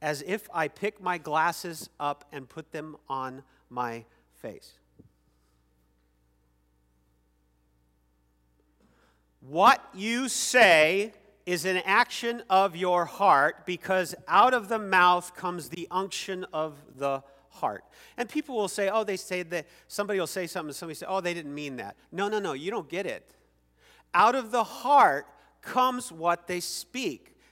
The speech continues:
They absolutely meant it. Now, whether they're in sin or whatever else, that's different. We have forgiveness. But you have to understand that personal confession of Jesus Christ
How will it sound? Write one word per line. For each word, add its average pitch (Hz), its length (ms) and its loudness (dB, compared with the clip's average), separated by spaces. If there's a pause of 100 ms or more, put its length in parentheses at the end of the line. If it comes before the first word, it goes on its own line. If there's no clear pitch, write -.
(100)
They 214 180 0
absolutely 220 800 -2
meant 147 340 -8
it. - 260 -20 (1040)
Now, 208 200 6
whether 240 320 4
they're 202 220 2
in 170 120 -2
sin 247 680 0
or 180 160 0
whatever 170 420 -2
else, 240 160 0
that's 185 220 -10
different. 196 360 -6
We 214 160 -8
have 175 200 -4
forgiveness. 190 720 -8
But 180 180 -8 (260)
you 262 220 -2
have 285 240 0
to 208 100 -4
understand 226 600 -4
that 185 180 -6
personal 285 420 -6
confession 220 640 -6
of 165 100 -12
Jesus 196 440 -12
Christ 180 560 -2